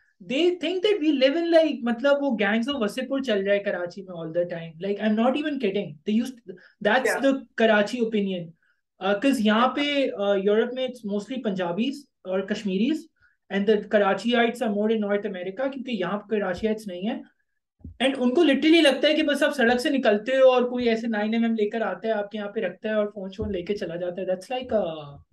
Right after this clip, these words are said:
Speaker 1: I don't know، خیر، uh, we are, we are going, like, uh, ہم دوسرے ٹینجنٹ پہ جا رہے ہیں۔ But yes, uh, yeah, we've talked about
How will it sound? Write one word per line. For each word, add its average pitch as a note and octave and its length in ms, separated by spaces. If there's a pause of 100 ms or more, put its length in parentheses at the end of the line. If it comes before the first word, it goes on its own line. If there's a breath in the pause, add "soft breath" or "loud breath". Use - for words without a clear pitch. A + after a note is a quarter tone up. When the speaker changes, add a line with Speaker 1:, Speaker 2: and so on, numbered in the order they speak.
(300 soft breath)
Speaker 1:
I G3+ 40
don't A3 100
know، A3+ 100
خیر، B3+ 180 (220)
uh, F3+ 140
we G3 320
are, G3+ 140
we F#3+ 60
are F#3+ 160
going, F#3+ 280
like, F3 280
uh, D3+ 200
ہم F3+ 80 (140)
دوسرے F#3 380
ٹینجنٹ F3+ 480
پہ G3 40
جا E3 220
رہے F3 60
ہیں۔ G#3 80 (680 loud breath)
But A3+ 180
yes, C#4 240
uh, A3+ 400 (680)
yeah, C#4 160
we've C4+ 220
talked A3+ 300
about A3 380